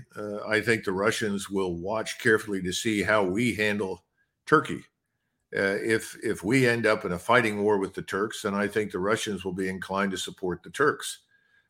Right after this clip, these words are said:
But the, the Russians are not interested in fighting us.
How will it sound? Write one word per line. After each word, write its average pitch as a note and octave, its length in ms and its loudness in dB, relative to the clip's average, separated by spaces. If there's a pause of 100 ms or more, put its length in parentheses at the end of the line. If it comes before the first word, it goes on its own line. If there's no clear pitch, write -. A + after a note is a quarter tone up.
But E3 180 6
the, C3+ 140 4
the C3 180 0
Russians D#3+ 400 4
are C3 80 6
not G#2+ 220 4
interested G2 480 0
in F2+ 180 0
fighting E2+ 420 0
us. A2+ 380 -4